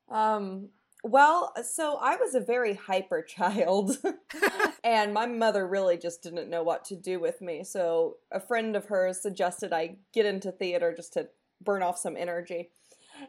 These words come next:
So did that, got hooked, and the goal was to do acting. And when I went to college at Ball State University, I didn't get into any of the performing programs.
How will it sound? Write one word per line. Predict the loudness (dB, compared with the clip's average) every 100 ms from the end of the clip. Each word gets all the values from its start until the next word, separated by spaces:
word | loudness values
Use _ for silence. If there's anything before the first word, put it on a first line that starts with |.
| _
So | -6 4 6 8 6 6 -2
did | -6 -4 2
that, | 2 4 2 -2 -12 _ -8
got | -4 -2 -4
hooked, | -2 -2 -2 -10 -20 -20 -20 -10
and | -6 -4 -4 -4
the | 0
goal | 4 4
was | 2 -6
to | -8
do | -8 -6
acting. | -4 -4 -6 -8 -8 -10 _ _ _ -10
And | -6 -4 -4 -4
when | -4
I | -4
went | -4 -8
to | -10
college | -14 -6 -2 -2 -2 -6 -8 -4
at | -2 -2 -4
Ball | -4 -2
State | -4 -6 -8
University, | -6 -6 -6 -6 -8 -6 -8 -10 _ _
I | -2 -2
didn't | -2 -4
get | -4
into | -4 -8 -8 -8
any | -8 -6
of | -6
the | -8
performing | -12 -8 -6 -4 -6
programs. | -6 -4 -2 -2 -2 -4 -6 -12